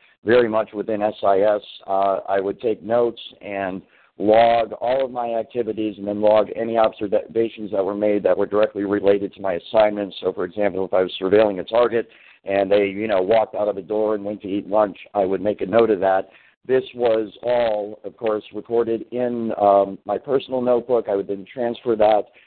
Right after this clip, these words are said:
uh, to a paper copy of a daily action report, uh, that was turned into my supervisor. And then also there is a software computer program that we had to enter that into,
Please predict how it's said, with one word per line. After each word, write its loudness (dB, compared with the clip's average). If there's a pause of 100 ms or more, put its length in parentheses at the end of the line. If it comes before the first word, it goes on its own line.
(140)
uh, 0
to -8
a -4
paper -4
copy -2
of 2
a -2 (300)
daily 2
action -4
report, -6 (400)
uh, 2
that 0
was -4
turned -2
into -4
my 0 (140)
supervisor. 0 (280)
And -4
then 2
also 0
there -2
is -4
a -2 (100)
software 0
computer -8
program -2
that 0
we -6
had 2
to -6
enter -4
that 4 (340)
into, -2